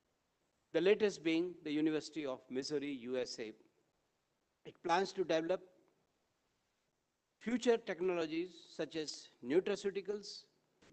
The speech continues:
medical devices, and molecular and genomic diagnostics. It is also preparing for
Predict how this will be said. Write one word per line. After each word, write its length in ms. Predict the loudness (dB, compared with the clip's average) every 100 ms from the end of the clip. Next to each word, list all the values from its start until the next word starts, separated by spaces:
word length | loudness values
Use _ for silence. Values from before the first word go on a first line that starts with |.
| -6
medical 340 | 0 2 2
devices, 760 | 0 0 0 -4 -6 -8 -10 -14 _ _ _ -8
and 180 | -6 -4
molecular 540 | 2 2 2 0 -2
and 180 | -2 -4
genomic 400 | -4 -2 0 -2 -4
diagnostics. 1000 | -4 -4 -4 -4 -6 -14 -14 -16 -16 -18 _ _ _ -20 -20 -20 -12
It 100 | -6
is 100 | -6 -6 2
also 320 | 4 6 4
preparing 640 | 2 0 2 4 4 2 -6 -20 _ _ _ _ _ -4
for 140 | -2